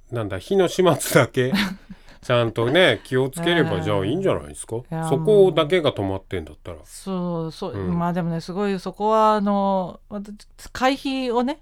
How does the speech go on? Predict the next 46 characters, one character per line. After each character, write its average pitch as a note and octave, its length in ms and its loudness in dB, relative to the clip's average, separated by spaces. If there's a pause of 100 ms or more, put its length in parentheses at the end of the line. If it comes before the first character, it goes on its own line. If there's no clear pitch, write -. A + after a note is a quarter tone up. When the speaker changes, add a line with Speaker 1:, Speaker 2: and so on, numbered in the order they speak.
(100)
Speaker 1:
う G3+ 60 -8
ん。 F#3 40 -6
Speaker 2:
や F#3 80 -4
っ - 20 -12
ぱ F#3 160 -4
り E3+ 320 -6
し - 120 -14
て F#3+ 140 0
い F3 100 -6
き F3 60 -20
た F#3+ 180 -2
い E3 60 -4
な D#3+ 140 -4
っ D#3+ 40 -10
て - 200 -20
い D#3+ 120 -10
う D#3 40 -6
ふ D#3+ 160 -4
う - 20 -6
に D#3 100 -6
は D3+ 60 -8
思 E3 160 -4
っ - 20 -18
て - 120 -20
て、 - 260 -2
Speaker 1:
う - 40 -20
ん。 - 260 -20
Speaker 2:
そ C4+ 120 0
の E4 120 2
昔 D#4+ 300 0
私 C#4 280 2
は C4 120 0
車 D#4 280 -2
の E4+ 120 2
免 F4 200 -2
許 F3+ 100 2
を E3 60 0
取 F#3 240 -2
り - 20 -8
に D3 140 -8
ね、 G3 280 -6
Speaker 1:
う G#2+ 60 -4
ん。 F#2+ 220 -2
Speaker 2:
え F3+ 140 -4
っ F3 40 -4
と、 E3 360 -2